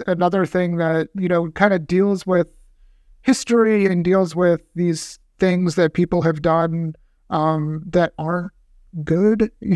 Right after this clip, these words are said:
know, it's the, everybody in Ravenous is, like, a pretty terrible person. Like, you don't have a lot of people to root for in it.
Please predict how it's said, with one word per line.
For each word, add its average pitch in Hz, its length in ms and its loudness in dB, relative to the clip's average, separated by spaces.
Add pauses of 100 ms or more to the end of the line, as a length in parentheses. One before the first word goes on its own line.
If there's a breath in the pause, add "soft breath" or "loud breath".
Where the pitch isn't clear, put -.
know, 220 60 6
it's - 260 0 (320)
the, 202 240 4
everybody 226 640 4
in 202 220 0
Ravenous 175 500 2
is, 170 180 -4
like, 170 180 -2
a 165 60 -2
pretty 156 340 -2
terrible 160 480 -2
person. 202 460 0
Like, 196 180 2
you 202 80 0
don't 208 240 2
have 180 360 0
a 175 40 2
lot 170 220 0
of 165 80 -4
people 175 320 -2
to 165 120 -4
root 151 320 -6
for 214 240 2
in 226 100 0
it. 247 220 0